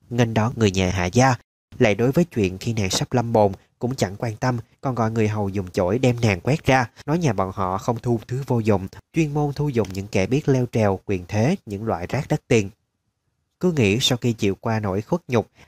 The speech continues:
nàng nhất thời đầy một bụng lửa giận, liền nổi lên gương mặt, không hề còn chút lý trí nào, tiến lên phía trước, giơ bàn tay lên,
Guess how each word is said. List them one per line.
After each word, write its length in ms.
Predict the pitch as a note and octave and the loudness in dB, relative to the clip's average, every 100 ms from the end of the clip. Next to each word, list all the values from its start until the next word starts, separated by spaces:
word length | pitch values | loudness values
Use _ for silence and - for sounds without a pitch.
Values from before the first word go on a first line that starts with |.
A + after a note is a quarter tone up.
| - - | -10 -2
nàng 160 | A2+ | 0
nhất 160 | B2 E3 | 0 -2
thời 300 | B2+ G#2+ F#2+ - | -2 0 -2 -2
đầy 160 | A#2+ G#2 | -2 0
một 200 | G2 F#2+ | -2 -6
bụng 180 | F#2 | -6
lửa 160 | F#2+ G2 A#2 | -4 -2 0
giận, 260 | G2+ F#2 - - | 0 -2 -10 -4
liền 240 | B2 A2 G2 | 0 0 -2
nổi 200 | F2 A2+ | -4 -4
lên 140 | A#2+ A2 | -4 -6
gương 200 | A2+ A2+ | -4 -2
mặt, 180 | G#3 - _ - - | -2 -4 _ -20 -4
không 160 | D#3+ | -2
hề 180 | D3 G#2 | 0 -2
còn 280 | - F#2+ F#2 - | -2 -4 -4 -8
chút 180 | D#3+ | -2
lý 140 | A#2+ C#3 | 0 0
trí 200 | C3+ D3+ | 0 2
nào, 300 | C3+ G2+ F2+ _ | 0 0 -4 _
tiến 200 | A#2 D3+ | -4 -2
lên 120 | B2 B2+ | -2 -4
phía 100 | B2+ | 0
trước, 260 | E3+ G#3+ _ - | 0 0 _ -6
giơ 140 | D#3 | -2
bàn 180 | C3 F#2 F2 | -2 -2 -2
tay 180 | G#2+ | 0
lên, 180 | A2 A#2 | 0 0